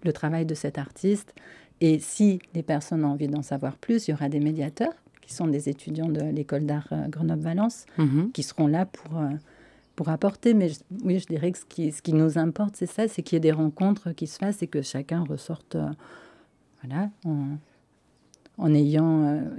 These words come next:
Speaker 1: quelque chose en plus. Euh.
Speaker 2: Quel type d'œuvres d'art on va croiser ? Ce sont des installations, euh, ce sont des œuvres d'art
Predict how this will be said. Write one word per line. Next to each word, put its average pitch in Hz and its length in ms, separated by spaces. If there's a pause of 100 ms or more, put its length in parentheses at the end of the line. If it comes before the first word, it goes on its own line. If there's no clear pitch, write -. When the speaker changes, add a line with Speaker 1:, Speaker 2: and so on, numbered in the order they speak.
(140)
Speaker 1:
quelque 151 260
chose 175 240
en 165 120
plus. 180 560 (220)
Euh. 156 40 (160)
Speaker 2:
Quel 190 200
type 175 300
d'œuvres 151 320
d'art 156 240
on 147 60
va 127 160
croiser ? 131 540 (100)
Ce - 180
sont 156 180
des 147 160
installations, 175 1040
euh, 151 880
ce - 180
sont 151 200
des 147 260
œuvres 143 220
d'art 143 240